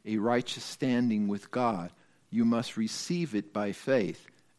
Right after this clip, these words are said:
and then you work. Then the works begin. So Luke one five,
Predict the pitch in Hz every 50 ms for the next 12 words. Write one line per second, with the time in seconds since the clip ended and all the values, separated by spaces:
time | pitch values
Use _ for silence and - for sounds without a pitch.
0 | _ _ 110 110 107 107 101 - 131 139 139 127 107 98 85 - 85 - 98 104
1 | 107 98 95 101 90 78 - - _ - - - _ _ _ _ _ _ _ -
2 | 117 127 127 120 113 113 104 98 101 95 92 - - - - _ 107 101 80 -
3 | 95 85 76 69 80 - _ _ _ _ _ _ _ _ _ _ _ - - -
4 | - - - _ _ _ - - - 180 175 165 170 156 - - - 170 156 208
5 | 226 - - 165 170 175 190 - - 151 131 120 123 131 139 147 143 - -